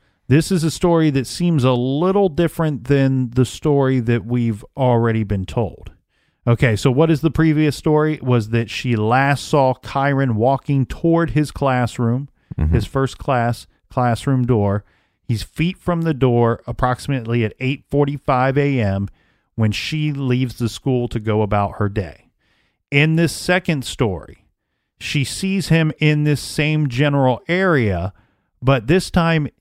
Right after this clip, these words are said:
Speaker 1: Kyron is with an unidentified male, uh, a-, an adult. So we have, we have this addition of this unidentified person popping up in the second story here.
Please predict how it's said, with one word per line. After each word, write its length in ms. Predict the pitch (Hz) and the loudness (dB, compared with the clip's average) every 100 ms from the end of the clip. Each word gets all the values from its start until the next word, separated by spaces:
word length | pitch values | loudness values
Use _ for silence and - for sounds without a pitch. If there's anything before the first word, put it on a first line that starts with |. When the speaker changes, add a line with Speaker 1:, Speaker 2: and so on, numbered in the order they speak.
| _ _ _ _ | _ _ _ _
Speaker 1:
Kyron 440 | 151 151 180 160 | 0 2 2 4
is 180 | 147 117 | 2 0
with 320 | 127 135 131 123 | 0 0 2 2
an 160 | 120 - | 0 0
unidentified 1040 | 139 147 147 123 135 131 - 127 117 113 - _ | 0 2 0 0 0 0 0 0 2 0 -4 _
male, 640 | 123 131 151 107 - - _ _ _ _ _ | -2 0 0 -2 -8 -20 _ _ _ _ _
uh, 360 | 120 110 104 110 - | 0 2 2 0 -4
a-, 260 | 127 - 120 | -8 -4 -2
an 60 | |
adult. 720 | 117 95 135 120 - - - _ _ _ _ _ _ _ _ _ _ _ | -2 2 2 0 -6 -16 -20 _ _ _ _ _ _ _ _ _ _ _
So 480 | - 135 117 110 180 | 0 4 4 2 -2
we 140 | 139 135 | -2 0
have, 300 | 147 151 123 | 2 2 0
we 160 | 131 131 | 0 2
have 200 | 147 135 | 2 2
this 200 | 143 - | 0 0
addition 560 | 117 107 165 - 143 135 | -2 2 2 2 0 0
of 200 | - 113 | -2 0
this 180 | 117 - | 0 0
unidentified 840 | 143 131 123 131 131 - 117 107 | 0 2 2 2 0 0 -2 -2
person 520 | - 156 139 120 107 - - | -2 -2 -2 -4 -4 -6 -6
popping 400 | - 123 127 113 | -4 -2 0 0
up 200 | 110 - - | -2 -2 -4
in 140 | 113 | -2
the 80 | 104 | -2
second 540 | - - 120 - 92 | -4 -4 -2 -2 -6
story 520 | - - 113 101 73 | -6 -2 0 0 -4
here. 260 | - - | -14 -16